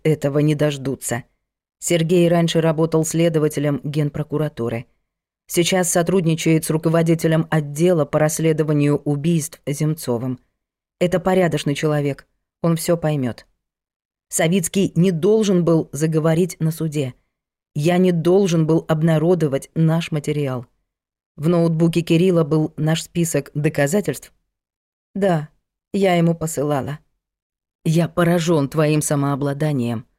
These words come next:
выдержкой, способностью оценить ситуацию. Ты избавила нас всех от грязной сенсации,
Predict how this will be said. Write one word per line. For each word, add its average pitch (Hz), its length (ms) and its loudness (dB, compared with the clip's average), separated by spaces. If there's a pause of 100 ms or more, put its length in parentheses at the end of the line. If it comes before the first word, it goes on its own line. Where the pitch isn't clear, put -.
(140)
выдержкой, 151 840 0 (340)
способностью 151 960 -2
оценить 151 440 0
ситуацию. 127 640 -8 (720)
Ты 170 200 4
избавила 165 640 2
нас 160 240 0
всех - 420 -2
от 147 140 -2
грязной 156 500 0
сенсации, 147 840 -4